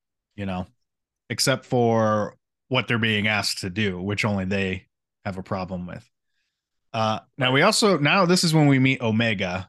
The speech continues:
Speaker 1: somewhere in the
Speaker 2: Yeah.
Speaker 1: middle of this, right?
Speaker 2: She is an extremely important character.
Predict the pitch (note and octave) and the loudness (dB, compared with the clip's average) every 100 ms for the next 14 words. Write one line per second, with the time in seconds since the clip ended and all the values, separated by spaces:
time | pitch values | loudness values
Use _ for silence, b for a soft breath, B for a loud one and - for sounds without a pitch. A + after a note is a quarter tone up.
0 | _ - A2+ G2+ G2 F#2+ F#2 F2 D#2+ D#2+ | _ -2 -2 0 -2 -4 -4 -6 -8 -12
1 | D#2 - F#2+ F#2 - b b b _ _ | -10 -10 -8 -10 -10 b b b _ _
2 | _ _ _ - - E3 F3+ F#3+ D#3 B2+ | _ _ _ -12 -8 -6 -4 -4 0 0
3 | A#2 A2+ A2 G#2+ G#2+ - - _ A#2+ A2+ | 2 0 -2 -4 -10 -16 -20 _ -6 -6
4 | G#2+ - - - B2+ C#3 C#3 C3 A2 G2+ | -6 -8 -10 -6 -2 0 0 0 -4 -8
5 | F#2+ F#2+ _ _ _ A2 G#2+ - A2+ F#2+ | -10 -14 _ _ _ -12 -10 -4 -4 -4
6 | E2+ G2+ E2 D2 _ - | -12 -12 -12 -12 _ -20